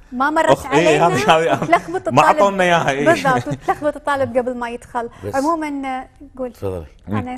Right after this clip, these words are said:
Speaker 1: سمعت إن عندك مواهب أخرى غير، آه، آه، تقديم هذه ال-، ال-، نقول الورشة.
Speaker 2: إيه.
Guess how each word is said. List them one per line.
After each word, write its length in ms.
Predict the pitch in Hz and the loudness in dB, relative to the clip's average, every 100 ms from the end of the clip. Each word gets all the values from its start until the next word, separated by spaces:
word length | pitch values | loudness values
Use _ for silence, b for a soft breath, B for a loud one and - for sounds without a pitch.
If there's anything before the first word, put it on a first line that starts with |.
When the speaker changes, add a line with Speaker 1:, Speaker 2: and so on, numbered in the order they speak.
| - | -10
Speaker 1:
سمعت 380 | 277 269 269 | -8 -8 -8
إن 100 | 254 | -12
عندك 340 | 233 247 247 240 | -12 -12 -12 -12
مواهب 340 | 226 233 233 - | -10 -10 -12 -14
أخرى 320 | - 233 220 | -16 -12 -10
غير، 360 | 247 277 233 | -8 -8 -8
آه، 300 | 220 214 226 233 b b b b - | -10 -10 -12 -18 b b b b -14
آه، 400 | 254 254 277 285 | -10 -8 -8 -8
تقديم 400 | - 269 233 269 | -6 -6 -4 -4
هذه 320 | 240 262 247 247 | -2 -2 -2 -6
ال-، 180 | 240 | -8
ال-، 420 | 240 269 240 247 233 | -10 -10 -12 -12 -10
نقول 320 | 254 262 240 | -6 -8 -8
الورشة. 580 | - 254 269 269 - - - 90 | -8 -2 -2 -4 -10 -16 -18 -14
Speaker 2:
إيه. 120 | 82 | -14